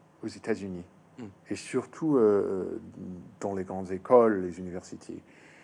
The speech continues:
Speaker 1: Euh, et, euh,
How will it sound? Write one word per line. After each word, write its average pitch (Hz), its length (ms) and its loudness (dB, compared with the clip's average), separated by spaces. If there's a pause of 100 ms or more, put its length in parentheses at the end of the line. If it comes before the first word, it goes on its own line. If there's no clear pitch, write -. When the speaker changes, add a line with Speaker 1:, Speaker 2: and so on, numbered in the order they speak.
(260)
Speaker 1:
Euh, 92 320 2 (960)
et, 117 320 6
euh, 92 500 0